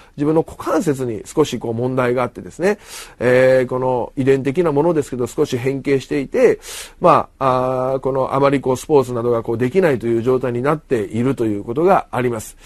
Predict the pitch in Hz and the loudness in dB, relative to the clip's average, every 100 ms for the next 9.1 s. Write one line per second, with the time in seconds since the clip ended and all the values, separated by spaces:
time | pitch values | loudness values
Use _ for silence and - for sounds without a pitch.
0 | - - - 156 170 196 190 170 - 151 | -18 -18 -4 2 4 8 6 4 -6 -4
1 | 180 190 175 175 175 175 170 165 180 175 | 2 4 4 4 4 2 0 2 4 6
2 | 180 151 147 139 170 160 160 160 139 120 | 6 4 0 -2 0 0 0 -2 -2 0
3 | 151 147 143 135 135 156 151 131 123 147 | 2 4 4 2 0 -2 -4 -4 0 4
4 | 165 - - - 120 120 - 180 185 180 | 2 0 -20 -12 -6 -4 0 0 4 4
5 | 190 196 151 123 117 110 160 160 110 - | 2 0 -2 -2 -2 -2 4 4 4 -6
6 | _ 127 117 - 113 143 190 208 208 208 | _ -6 -6 -4 0 0 0 -2 0 0
7 | 185 - _ - 135 160 160 170 170 147 | 0 -4 _ -8 -2 2 4 4 2 0
8 | 127 123 123 - - 113 151 247 240 165 | -4 -6 -6 -8 -4 -2 2 2 6 4
9 | 101 | 4